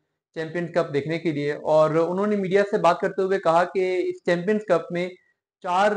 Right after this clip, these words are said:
अ, players पे खासकर उनकी नजर रहेगी, अ, वो उनके radar पे होंगे, अ, ताकि पाकिस्तान की जो future में, अ, white ball की टी ट्वेंटी और ओडीआई teams develop करनी है,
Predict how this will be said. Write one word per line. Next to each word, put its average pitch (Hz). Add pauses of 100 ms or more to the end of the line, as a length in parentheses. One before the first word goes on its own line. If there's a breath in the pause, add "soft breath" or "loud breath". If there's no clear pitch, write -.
अ, 175
players 180 (120)
पे 190
खासकर 175
उनकी 165
नजर 151
रहेगी, 151
अ, 151
वो 147
उनके 160
radar 143
पे 175
होंगे, 147 (460)
अ, 143
ताकि 156
पाकिस्तान 156
की 165
जो 151
future 175
में, 170
अ, 143
white 151
ball 156
की 151
टी 165
ट्वेंटी 151
और 156
ओडीआई 156
teams 156
develop 147
करनी 151
है, 143